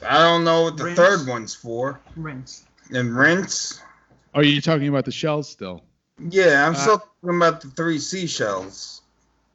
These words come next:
Speaker 3: Yeah, I don't know what the third one's for. I don't know what the, I don't know what you,
Speaker 1: You know
Speaker 3: how
Speaker 1: what?
Speaker 3: you
Speaker 1: I
Speaker 3: scrape or
Speaker 1: can,
Speaker 3: rinse with
Speaker 1: can
Speaker 3: the first two.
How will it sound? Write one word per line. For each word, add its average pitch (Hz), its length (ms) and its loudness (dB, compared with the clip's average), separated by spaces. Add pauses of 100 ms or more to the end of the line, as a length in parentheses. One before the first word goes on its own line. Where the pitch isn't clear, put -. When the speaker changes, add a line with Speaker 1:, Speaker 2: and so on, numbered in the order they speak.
(720)
Speaker 3:
Yeah, 139 240 -2
I 147 80 2
don't 185 140 2
know 196 100 2
what 196 120 2
the 165 80 -4
third 131 240 0
one's 113 220 -6
for. 101 340 -12 (520)
I 139 100 -2
don't 180 80 2
know 196 80 4
what 196 120 2
the, 190 180 -6
I 170 60 0
don't 190 140 0
know 190 80 0
what 185 180 2
you, 175 80 -2
Speaker 1:
You 143 220 -8
know 269 120 4
Speaker 3:
how 170 120 0
Speaker 1:
what? 175 140 4
Speaker 3:
you 165 120 -6 (380)
Speaker 1:
I 208 120 6
Speaker 3:
scrape 208 80 -6
or 160 120 4
Speaker 1:
can, 147 60 4
Speaker 3:
rinse 180 320 -2
with 160 200 -4
Speaker 1:
can 233 100 4
Speaker 3:
the 196 80 -2
first 240 280 4
two. 123 60 -2